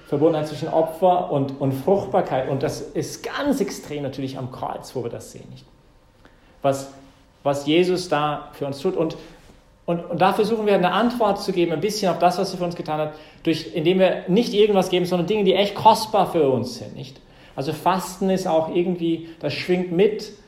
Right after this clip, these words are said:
die Bereitschaft für den Herrn, au-, letzt-, im Letzten sein Leben eigentlich auch zu geben, nicht? Weil, also Essen brauchen wir. Und weiß nicht, wie es euch geht, aber es ist so eine merkwürdige Qualität. Pater Georg und ich haben heute darüber gesprochen,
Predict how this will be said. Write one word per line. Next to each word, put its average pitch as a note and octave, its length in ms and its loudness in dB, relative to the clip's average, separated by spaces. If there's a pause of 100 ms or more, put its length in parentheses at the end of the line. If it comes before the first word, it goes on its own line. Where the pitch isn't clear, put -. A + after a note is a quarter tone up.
(260)
die D#3 80 -2
Bereitschaft D#3 500 -2
für E3+ 60 -8
den D3+ 160 -2
Herrn, D3 300 -4
au-, - 280 -4
letzt-, F#3 380 4
im D#3+ 100 0
Letzten G3+ 600 2
sein D#3 200 -2
Leben A2 240 -4
eigentlich G2+ 380 -14
auch - 140 -16
zu - 180 -18
geben, - 300 -18
nicht? - 180 -20
Weil, A1+ 160 -12 (1300)
also G#2 200 -6
Essen C3 280 -4
brauchen A2+ 360 -4
wir. D#2+ 120 -14 (1200)
Und G2+ 220 -18 (120)
weiß - 120 -12
nicht, - 120 -20
wie - 40 -20
es - 140 -20 (100)
euch - 180 -18
geht, - 200 -10
aber A#1 160 -12 (500)
es B2 140 -16
ist - 340 -16
so B2 60 -8
eine A#2 100 0
merkwürdige C3+ 640 0
Qualität. B2+ 600 0
Pater A2 180 -2
Georg A2+ 240 0
und A#2 60 -2
ich A2+ 120 -6
haben A2 140 -8
heute G#2 220 -6
darüber G#2 200 -6
gesprochen, - 540 -12